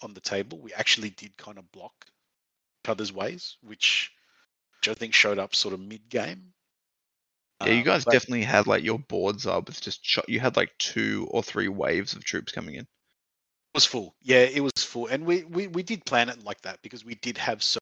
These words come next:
Speaker 1: many units that we did kind of say, "All right, look, this is the first wave that's gonna go in, and then, you know,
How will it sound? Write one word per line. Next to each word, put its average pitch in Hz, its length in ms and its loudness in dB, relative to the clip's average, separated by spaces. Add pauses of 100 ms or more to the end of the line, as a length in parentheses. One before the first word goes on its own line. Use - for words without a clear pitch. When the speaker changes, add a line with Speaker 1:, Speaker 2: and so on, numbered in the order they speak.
(100)
Speaker 1:
many 104 160 -12
units 98 640 -18 (720)
that 98 100 -18
we 104 80 -20 (100)
did 104 220 -20
kind 101 240 -18
of 92 80 -12
say, 92 220 -4
"All 92 100 -14
right, 92 240 -20
look, 98 80 -20 (120)
this 98 120 -14
is 101 100 -10
the 92 60 -12
first - 340 -14
wave 92 220 -12
that's - 160 -16
gonna 90 180 -12
go 98 200 -18
in, 147 180 0
and 113 100 -6
then, 101 200 -16
you 98 100 -20
know, 90 60 -20